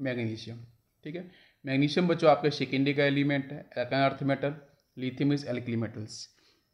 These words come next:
तो ये जो बच्चों डायगोनल रिलेशनशिप जो आपका ये जो कॉन्सेप्ट डेवलप होता है, उसके पीछे रीजन बच्चों सिर्फ होता है पोलराइजिंग पावर।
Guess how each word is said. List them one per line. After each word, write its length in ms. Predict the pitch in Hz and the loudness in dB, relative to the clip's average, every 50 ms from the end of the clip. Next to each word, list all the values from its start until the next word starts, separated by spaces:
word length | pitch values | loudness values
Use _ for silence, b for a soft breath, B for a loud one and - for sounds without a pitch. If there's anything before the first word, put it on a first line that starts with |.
| - | -4
तो 80 | - 175 | 0 2
ये 140 | 170 170 175 | 4 4 4
जो 120 | 175 185 | 4 2
बच्चों 300 | 175 170 160 170 170 156 | 2 0 0 0 0 2
डायगोनल 560 | 139 131 123 127 127 151 151 156 160 165 165 170 | 4 4 4 4 2 2 2 4 4 2 2 0
रिलेशनशिप 600 | 160 139 135 135 135 - 165 165 160 - 147 139 - | 0 0 0 -2 0 0 -2 -2 -2 -4 -8 -6 -2
जो 80 | 151 143 | 2 2
आपका 420 | 123 117 - - - 143 143 143 143 | 2 2 0 0 2 4 6 6 6
ये 120 | 139 135 | 4 2
जो 120 | 131 143 139 | 0 -2 -2
कॉन्सेप्ट 380 | - - 131 127 - 151 135 123 | 0 0 0 0 0 -2 -2 0
डेवलप 300 | 120 120 131 143 143 143 | 0 0 0 0 0 -2
होता 240 | 127 117 - 123 127 | -4 -6 -6 -6 -6
है, 80 | 135 | -6
उसके 260 | 127 131 131 - - 147 | -6 -6 -8 -8 -6 -6
पीछे 280 | 139 143 139 - 143 | -4 -4 -2 -2 -2
रीजन 260 | 135 131 123 139 147 | 0 0 0 0 0
बच्चों 240 | 147 143 139 139 151 139 | 0 -2 -2 -4 -6 -6
सिर्फ 260 | - - 151 147 - | -4 -4 -4 -2 -2
होता 220 | 131 123 - 135 | -4 -4 -2 -4
है 60 | 143 156 | -4 -4
पोलराइजिंग 640 | - - 135 131 127 123 131 127 127 123 139 143 139 | -4 -2 -2 -2 2 2 2 2 2 2 0 -2 0
पावर। 360 | 131 107 98 - - - - | -2 -4 -4 -6 -14 -18 -20